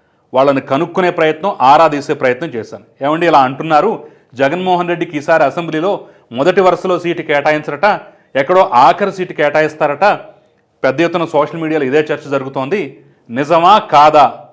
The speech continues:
అని చెప్పేసి అడిగినప్పుడు వాళ్ళు అటు నిజమన్నట్టు, ఇటు కాదన్నట్టు మధ్య మార్గంగా ఒక సమాధానం అయితే చెప్పారు. ఇప్పుడు అది ఆసక్తికరంగా మారింది ఆ సమాధానం.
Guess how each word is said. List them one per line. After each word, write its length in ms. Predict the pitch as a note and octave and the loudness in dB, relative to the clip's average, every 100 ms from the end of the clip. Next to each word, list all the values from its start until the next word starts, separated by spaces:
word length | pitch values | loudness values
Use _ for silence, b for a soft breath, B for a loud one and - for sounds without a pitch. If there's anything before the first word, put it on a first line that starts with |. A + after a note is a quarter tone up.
| _ - | _ -10
అని 120 | F3 F3+ | -6 -4
చెప్పేసి 280 | F3+ F#3+ E3 | -2 -2 -2
అడిగినప్పుడు 640 | C#3+ D3+ D3 C#3+ B2 - b b b b b | -2 -6 -4 -6 -6 -12 b b b b b
వాళ్ళు 280 | F#3+ G#3 G#3+ | 2 2 2
అటు 180 | E3+ F3 | 0 0
నిజమన్నట్టు, 880 | C3+ D3 G#3+ A3 A3+ A3+ A3 G#3+ - _ _ F3+ | -4 0 2 2 0 0 -4 -6 -16 _ _ -10
ఇటు 160 | F#3 | -6
కాదన్నట్టు 800 | - E3 G3 G#3 G3+ F#3+ F#3+ F#3+ B B | 2 6 6 4 0 0 -2 -4 B B
మధ్య 340 | C#3 D3+ G3 A3+ | -2 0 0 2
మార్గంగా 840 | F#3+ D#3 D3+ D#3+ F3 D3+ E3 - _ C#3+ | 2 0 -2 2 4 4 0 -6 _ -6
ఒక 140 | C#3+ | -6
సమాధానం 520 | D3+ D#3 E3+ D#3 D3 | -4 0 2 2 -2
అయితే 180 | C3+ D3+ B2+ | -4 -6 -8
చెప్పారు. 260 | A2 G2+ - | -8 -12 -14
ఇప్పుడు 260 | E3 - G3+ | -8 0 2
అది 120 | A3 | 4
ఆసక్తికరంగా 960 | D3+ F3 G3 G#3 - F3+ E3 D3 C#3 F3 | 6 6 4 -2 -12 -4 0 0 2 2
మారింది 340 | C3+ A2+ A2 | 2 -2 -4
ఆ 60 | A2 | -6
సమాధానం. 480 | A#2+ A#2+ A#2 A2+ | -4 -4 -6 -8